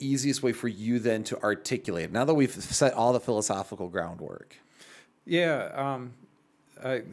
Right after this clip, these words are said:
Speaker 2: <laughs> so, uh, my wife just got her master's, and I was telling you how I helped her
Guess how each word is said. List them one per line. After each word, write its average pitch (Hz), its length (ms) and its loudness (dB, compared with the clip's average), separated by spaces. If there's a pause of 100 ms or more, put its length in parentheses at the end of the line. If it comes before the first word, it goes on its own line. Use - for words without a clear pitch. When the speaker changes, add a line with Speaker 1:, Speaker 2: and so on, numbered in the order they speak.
(120)
Speaker 2:
<laughs> - 240 -8
so, 151 300 0 (420)
uh, - 160 -10
my 143 200 2
wife 151 320 4
just - 300 -6 (120)
got 139 180 2
her 127 100 -2
master's, 123 600 -6
and 107 180 -10
I 127 120 -2
was 127 160 -4
telling 135 260 0
you 117 100 -2
how 123 180 2
I 120 140 4
helped 135 260 2
her 113 260 -2